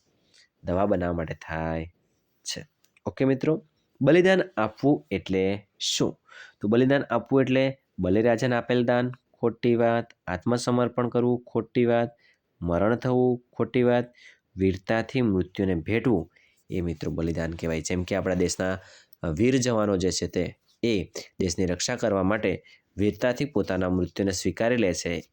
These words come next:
એ બલિદાન કહેવાય. એવી રીતે આ જંગલને બચાવનારી જે પ્રજાતિ છે, જે લોકો છે, એ જે આ દુનિયામાં વસે છે,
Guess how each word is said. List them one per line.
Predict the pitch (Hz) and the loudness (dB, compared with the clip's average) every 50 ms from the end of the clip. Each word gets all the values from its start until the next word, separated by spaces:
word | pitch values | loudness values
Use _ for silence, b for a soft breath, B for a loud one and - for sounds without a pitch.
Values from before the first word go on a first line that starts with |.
| - | -2
એ | 104 101 104 107 110 - - - | 0 2 4 4 2 0 -2 -4
બલિદાન | 87 82 87 90 87 98 101 107 113 120 | -2 0 0 0 2 2 0 0 0 -2
કહેવાય. | 110 - 85 82 80 80 82 - B B B B B B _ - | -2 -2 -2 -2 -2 -2 -4 -6 B B B B B B _ -2
એવી | 90 87 90 | 0 2 2
રીતે | 90 92 90 - - 117 127 127 | 2 2 0 0 0 0 0 0
આ | - - - 92 | -2 -4 -6 -6
જંગલને | 92 - - 87 87 92 95 110 120 135 143 147 | -6 -4 -4 -2 -2 0 2 2 2 2 2 2
બચાવનારી | 135 117 101 92 - 98 95 95 95 92 95 95 95 92 | 2 2 0 0 -2 -2 0 0 0 0 2 0 0 0
જે | - - 95 | -2 -4 -4
પ્રજાતિ | 92 - 90 85 - 90 85 - 95 85 | -4 -2 -4 -4 -4 -6 -4 -4 -4 -4
છે, | - - - 87 80 - B B B B B B - | -4 -4 -4 -4 -6 -6 B B B B B B -8
જે | - - | -4 -2
લોકો | 85 87 87 110 - - 139 135 | 0 0 0 0 0 0 0 0
છે, | 135 - - 90 - B B B B B B _ | 0 -2 -4 -6 -6 B B B B B B _
એ | 90 90 87 | -6 -4 -4
જે | 82 - 98 95 92 95 | -2 -2 0 0 0 2
આ | - 92 | 0 0
દુનિયામાં | 90 92 92 90 95 98 98 95 87 | 0 0 0 0 0 2 2 0 0
વસે | 82 87 85 - - 151 | 0 0 -2 0 0 -2
છે, | 147 151 - - - | -2 -2 -4 -6 -8